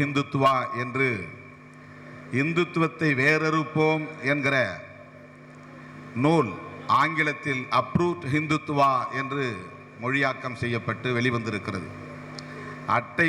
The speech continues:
முதல் அட்டை வரையில் அவருடைய அழகு ஓவியங்கள் இன்றைக்கும் அதிலே மிளிர்ந்து கொண்டிருக்கின்றன. அவருக்கு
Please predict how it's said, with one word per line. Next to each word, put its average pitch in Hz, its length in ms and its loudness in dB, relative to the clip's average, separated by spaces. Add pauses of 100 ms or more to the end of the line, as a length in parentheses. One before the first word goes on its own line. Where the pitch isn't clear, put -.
(120)
முதல் 156 260 2 (140)
அட்டை 147 340 0
வரையில் 143 400 4 (1200)
அவருடைய 135 360 4 (440)
அழகு 147 280 2 (160)
ஓவியங்கள் 131 600 4 (500)
இன்றைக்கும் 131 480 0
அதிலே 117 240 2 (560)
மிளிர்ந்து 139 400 0
கொண்டிருக்கின்றன. 107 580 0 (1500)
அவருக்கு 123 360 0